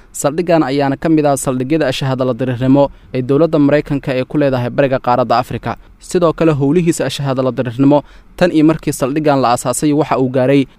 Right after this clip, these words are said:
waddamada muslimiinta ee Yemen, Afghanistan iyo Ciraaq. Kooxda riddada iyo Maraykanka.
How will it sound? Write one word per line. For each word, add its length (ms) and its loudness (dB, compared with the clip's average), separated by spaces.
waddamada 360 2
muslimiinta 600 0
ee 100 -4
Yemen, 320 4
Afghanistan 600 -2
iyo 160 -4
Ciraaq. 260 -2
Kooxda 320 0
riddada 320 0
iyo 100 0
Maraykanka. 520 -2